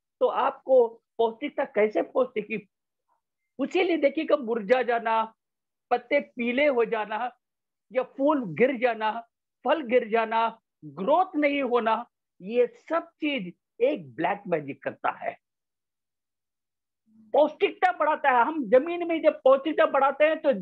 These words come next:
ब्लैक मैजिक द्वारा ही, कृपया करके समझने की कोशिश करिए।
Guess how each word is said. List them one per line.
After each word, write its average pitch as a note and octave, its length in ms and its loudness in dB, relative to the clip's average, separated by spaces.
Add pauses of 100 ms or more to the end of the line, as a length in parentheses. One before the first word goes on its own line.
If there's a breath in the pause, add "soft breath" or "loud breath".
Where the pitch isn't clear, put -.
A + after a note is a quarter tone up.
(140)
ब्लैक B3+ 300 0
मैजिक A#3 380 0
द्वारा G3 380 0
ही, F#3 160 -10 (160)
कृपया C4 340 0
करके A3 360 0
समझने G3+ 480 -2
की F3 100 -6
कोशिश F3+ 460 -8
करिए। C#3 400 -2